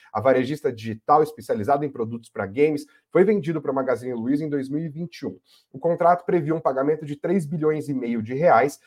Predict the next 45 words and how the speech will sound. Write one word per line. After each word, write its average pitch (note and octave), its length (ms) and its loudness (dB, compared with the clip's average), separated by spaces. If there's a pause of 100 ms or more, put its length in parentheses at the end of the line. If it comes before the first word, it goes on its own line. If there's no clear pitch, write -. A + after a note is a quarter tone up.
(120)
sendo C#3+ 420 2
um B3 160 6
bilhão C#3+ 560 4 (120)
em A3 200 0
dinheiro B2 680 0
e D#3 60 -4
outros E3+ 280 -4
dois F#3 280 2
bilhões D#3 420 -4
e - 20 -14
meio C#3 320 -4
em D3+ 160 -6
ações D3+ 760 -4
do A#2+ 80 -16
Magazine B2 460 -6
Luiza, A#2 500 -8 (300)
dos C3+ 140 -10
quais C3+ 360 2
um D#3+ 120 -4
bilhão D3 320 -2
de C3+ 100 -8
reais A#2+ 420 -2
a B2 60 -10
serem B2 320 -6
pagos A#2 540 -4
ainda B2+ 480 -2
em E3 160 -4
dois C#3+ 240 -2
mil C3+ 140 -4
e C3+ 40 -8
vinte C#3+ 220 -12
e - 80 -20
quatro. - 320 -10 (360)
De - 100 -4
acordo D3+ 220 2
com - 60 0
a C3 40 2
reportagem B2 720 0
do A#2 120 -8
Globo, B2 560 0
o B2+ 160 2
Leandro C3+ 460 2
e A#2+ 80 -4
o A#2+ 60 -10
Thiago A#2 520 2